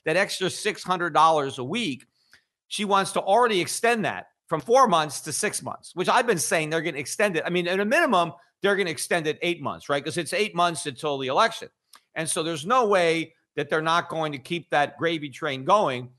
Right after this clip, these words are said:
to the election, 'cause nobody wants to be the guy that votes against the six hundred dollars a week,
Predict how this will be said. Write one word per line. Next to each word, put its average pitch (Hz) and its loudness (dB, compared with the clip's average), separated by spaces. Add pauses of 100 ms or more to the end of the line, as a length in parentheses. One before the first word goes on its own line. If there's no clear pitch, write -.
(220)
to 165 -2
the 151 -4
election, 175 0
'cause 139 -6
nobody 185 0
wants 165 -2
to 151 -10
be 147 -8
the 139 -8
guy 139 2
that 135 -4
votes 143 -2
against 160 0
the 139 -8
six - -8
hundred 135 -4
dollars 117 0
a 110 -12
week, 120 -12